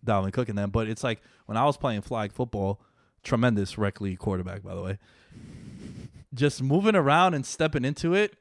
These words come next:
I didn't really start to play well until, like, a year after. Like, even the mental thing of thinking about it. Like, now, I forget sometimes until I have conversations like this. I'm like, "Yo, I actually had A C L surgery. I have no restrictions. I have nothing,"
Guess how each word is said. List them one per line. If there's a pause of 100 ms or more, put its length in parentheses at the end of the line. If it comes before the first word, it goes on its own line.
I
didn't
really
start
to
play
well
until,
like,
a
year
after.
Like,
even
the
mental
thing
of
thinking
about
it.
Like,
now, (680)
I
forget
sometimes
until
I
have
conversations
like
this.
I'm
like,
"Yo,
I
actually
had
A
C
L
surgery.
I
have
no
restrictions.
I
have
nothing,"